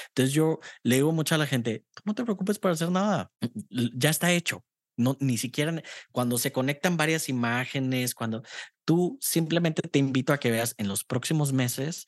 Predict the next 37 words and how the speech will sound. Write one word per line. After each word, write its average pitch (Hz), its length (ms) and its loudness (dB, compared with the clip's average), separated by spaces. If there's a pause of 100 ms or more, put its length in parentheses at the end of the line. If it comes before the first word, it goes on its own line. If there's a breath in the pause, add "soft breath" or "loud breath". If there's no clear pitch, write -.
(300 loud breath)
cómo 139 240 4
dejas 143 260 2
de 139 80 2
soñar 110 300 0
con 123 140 0
cosas 117 340 -2
que 113 80 -2
antes 104 220 -4
te 110 100 0
eran 107 160 0
imposibles, - 680 -4 (300 loud breath)
cómo 151 240 2
situaciones 135 720 -2
que 120 180 0
antes 110 540 -2
te 101 100 2
abrumaban, 117 800 -2 (300)
ahora 120 240 2
te - 80 -2
pasan 117 320 0
por 110 140 -2
debajo 95 340 2
<laughs> 110 40 -2
del 117 200 0
agua, 87 340 -6 (340 loud breath)
y 117 180 -4
cómo 127 360 0
empiezas 117 400 -2
a 127 40 -2
estar 107 260 -2
abierto 101 560 0
a 95 80 2
esta 98 200 -2
nueva 95 240 0
versión 90 320 -4
de 85 120 -4
ti. - 200 -6